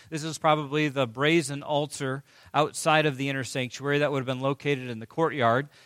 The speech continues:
And on the altar, animals would have been sacrificed and offerings would have been given.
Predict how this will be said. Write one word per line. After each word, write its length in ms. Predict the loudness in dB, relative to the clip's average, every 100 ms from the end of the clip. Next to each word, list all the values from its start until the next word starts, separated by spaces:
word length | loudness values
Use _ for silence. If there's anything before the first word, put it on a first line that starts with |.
| -6
And 160 | -4 0
on 380 | 4 6 4 2
the 140 | 2
altar, 480 | 4 4 4 2 2
animals 540 | 4 2 2 2 0 0
would 120 | -2
have 80 | -2
been 120 | -4
sacrificed 840 | 2 4 4 0 2 4 4 2
and 120 | -6 0
offerings 640 | 4 4 4 -2 -2 -4
would 120 | -4 -6
have 80 |
been 160 | -2 -4
given. 460 | 2 2 4 0